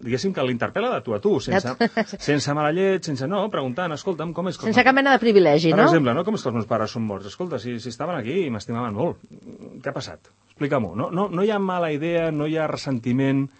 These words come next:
Speaker 1: tampoc no hi ha fe cega aquella, diguéssim, eh, que no penses, no? El que hi ha és ganes de, de parlar, ganes de,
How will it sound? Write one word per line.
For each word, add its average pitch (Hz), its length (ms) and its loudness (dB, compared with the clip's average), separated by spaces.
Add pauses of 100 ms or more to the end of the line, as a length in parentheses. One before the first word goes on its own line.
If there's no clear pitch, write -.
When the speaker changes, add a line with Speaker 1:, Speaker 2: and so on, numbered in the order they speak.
(680)
Speaker 1:
tampoc 127 260 0
no 147 80 -2
hi 139 80 -2
ha 131 80 -4
fe 131 160 -2
cega 123 540 0
aquella, 117 400 -4 (180)
diguéssim, 110 540 -6
eh, 95 340 -10
que 107 160 -8
no 98 80 -2
penses, 92 260 -6
no? 190 200 -6
El - 360 -8
que 131 140 -4
hi 151 80 0
ha 160 80 2
és 202 220 -2 (340)
ganes 175 400 -4
de, 143 80 -6 (140)
de 117 100 -8
parlar, 113 400 -4
ganes 147 320 -6
de, 120 160 -4